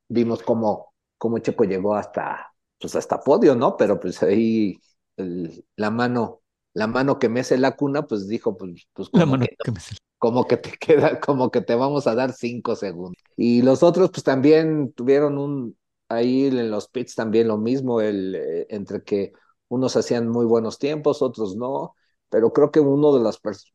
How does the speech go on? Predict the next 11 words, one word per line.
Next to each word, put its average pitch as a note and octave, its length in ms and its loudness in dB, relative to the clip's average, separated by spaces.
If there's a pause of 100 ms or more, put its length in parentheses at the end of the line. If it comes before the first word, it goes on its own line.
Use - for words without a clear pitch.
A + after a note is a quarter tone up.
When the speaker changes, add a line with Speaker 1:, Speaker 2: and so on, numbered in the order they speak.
(100)
Speaker 1:
de G#2+ 220 -2
los G2+ 200 -2
pilotos A#2+ 420 0
que, G2+ 420 -2 (260)
que - 280 -12
estuvieron A#2 500 -4
muy B2 200 -2
a A#2+ 60 0
la G2+ 180 -2
punta B2 380 -2
y, F2 300 -6